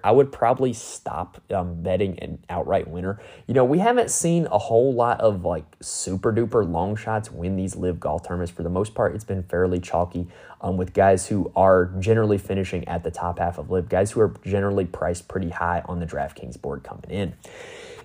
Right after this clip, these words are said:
Now, Peter Uihlein is a guy who has outperformed his DraftKings salary in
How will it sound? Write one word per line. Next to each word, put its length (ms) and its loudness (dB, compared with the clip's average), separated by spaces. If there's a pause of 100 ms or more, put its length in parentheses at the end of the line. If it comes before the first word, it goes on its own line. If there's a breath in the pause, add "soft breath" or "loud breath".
Now, 360 8
Peter 340 6
Uihlein 500 6
is 140 4
a 80 6
guy 300 6
who 140 6
has 260 2
outperformed 500 0
his 100 -2
DraftKings 500 0
salary 380 2
in 120 -4